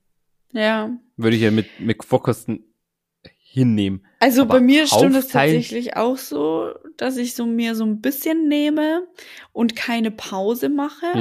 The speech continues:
Speaker 2: Ja,
Speaker 1: ich bleib nicht
Speaker 2: stimmt.
Speaker 1: stehen. Das stimmt. Oh Gott, wie sich das an? <laughs>
Speaker 2: <laughs>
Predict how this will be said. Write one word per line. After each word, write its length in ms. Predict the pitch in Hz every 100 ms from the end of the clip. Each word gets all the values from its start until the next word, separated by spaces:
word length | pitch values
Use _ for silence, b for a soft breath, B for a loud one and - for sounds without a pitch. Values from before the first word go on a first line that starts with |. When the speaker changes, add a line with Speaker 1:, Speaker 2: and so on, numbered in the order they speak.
| 117
Speaker 2:
Ja, 160 | 160
Speaker 1:
ich 80 | 285
bleib 220 | 220 220
nicht 180 | 220 214
Speaker 2:
stimmt. 160 | - 214
Speaker 1:
stehen. 680 | - 202 208 262 320 359
Das 160 | 240 -
stimmt. 200 | - - _ -
Oh 40 |
Gott, 240 | 165 160 -
wie 60 | 170
sich 160 | 165
das 180 | - 170
an? 140 | - 185
<laughs> 40 | -
Speaker 2:
<laughs> 840 | 269 320 285 302 320 - 339